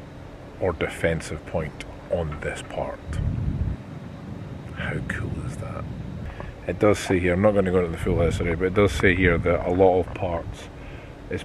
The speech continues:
they, they don't know essentially what it looked like because it had been attacked and knocked down and rebuilt so many times that it's impossible to know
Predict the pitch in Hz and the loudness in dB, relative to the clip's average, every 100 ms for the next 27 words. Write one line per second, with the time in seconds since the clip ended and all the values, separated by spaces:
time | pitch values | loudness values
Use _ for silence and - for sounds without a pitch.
0 | - 101 90 92 92 101 92 90 90 82 | -4 -4 0 0 6 8 8 6 6 4
1 | 80 - 85 85 87 85 87 92 85 87 | 2 2 2 2 0 0 4 4 4 0
2 | 98 95 98 113 - - 90 98 90 82 | 0 2 2 2 -2 -6 -6 -4 -4 -6
3 | - - 95 87 85 87 95 85 85 78 | -12 -8 -6 -6 -8 -4 -2 -2 -2 -4
4 | - 85 - 92 87 - - 87 90 90 | -6 -10 -2 0 0 -2 -6 -2 0 0
5 | - 90 85 85 82 82 95 98 95 90 | 0 0 0 0 -2 2 4 6 8 6
6 | - - - 101 98 87 87 - 98 73 | 4 -2 6 6 8 4 0 0 -2 -2
7 | 76 - - - - - - - - - | -8 -10 -12 -12 -14 -14 -14 -14 -10 2
8 | 85 - - 90 85 107 90 95 80 69 | 4 4 2 0 4 4 4 2 0 -4
9 | - - 87 80 73 | -4 0 2 2 0